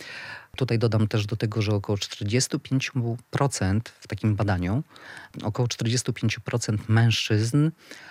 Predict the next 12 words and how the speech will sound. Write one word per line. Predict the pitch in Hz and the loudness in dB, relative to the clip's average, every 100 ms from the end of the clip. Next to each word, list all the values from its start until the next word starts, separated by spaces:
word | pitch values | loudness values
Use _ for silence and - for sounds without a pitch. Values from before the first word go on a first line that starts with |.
| - - | -14 -10
odpowiadając | - 98 101 123 139 131 - 117 | -6 -2 2 4 6 4 4 2
na | 110 | 2
pytanie, | 123 - 120 123 104 92 101 - - | 2 2 4 6 4 4 0 -6 -4
co | - | 0
jest | 131 113 | 2 2
w | |
życiu | 107 117 120 | 0 0 0
dla | 107 | 2
niego, | 110 117 110 | 2 2 2
można | 104 101 104 | 2 2 0
powiedzieć, | 110 110 104 | 0 -2 0
najważniejsze, | 110 104 104 123 151 127 - 92 139 | 2 4 4 4 4 4 2 0 -2